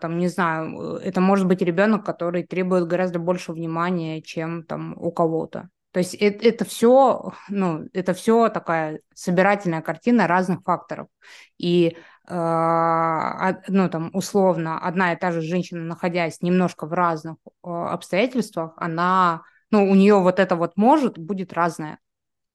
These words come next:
А хочет, оно будет всегда одинаковое. Ну, то есть оно может перманентно быть одинаковым. Она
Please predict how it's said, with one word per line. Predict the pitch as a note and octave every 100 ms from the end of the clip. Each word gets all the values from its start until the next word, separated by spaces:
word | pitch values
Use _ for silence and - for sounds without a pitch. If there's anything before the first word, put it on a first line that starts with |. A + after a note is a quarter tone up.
| _ _
А | G#3
хочет, | - A#3 D4+ E4+ A3+ F3
оно | F3+
будет | F#3 F#3+ F#3
всегда | - E3+ G3+
одинаковое. | F#3 F3 E3 D#3+ D#3+
Ну, | G3
то | G3
есть | -
оно | F3
может | F#3 F#3+ F3
перманентно | - F#3 G3 G#3+ F#3+ D#3 E3+
быть | E3 F#3+ F3+
одинаковым. | D#3 E3 A#3+ C#4 G3+ F3 -
Она | E3+ E3+